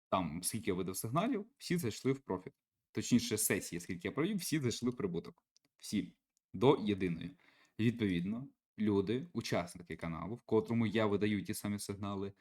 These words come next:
заробили кошти. І всі довольні. Довольний я,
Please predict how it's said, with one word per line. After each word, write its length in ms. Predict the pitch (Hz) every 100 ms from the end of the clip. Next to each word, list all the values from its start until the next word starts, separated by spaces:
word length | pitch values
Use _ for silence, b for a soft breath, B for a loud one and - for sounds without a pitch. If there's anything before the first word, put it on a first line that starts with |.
| b b b
заробили 760 | 104 127 165 156 98 113 127 113
кошти. 480 | - 80 - - - _ _ _ _ -
І 80 | 196
всі 220 | - 214
довольні. 520 | 147 98 90 85 82 - _ -
Довольний 560 | 104 120 110 101 95 92
я, 300 | 95 127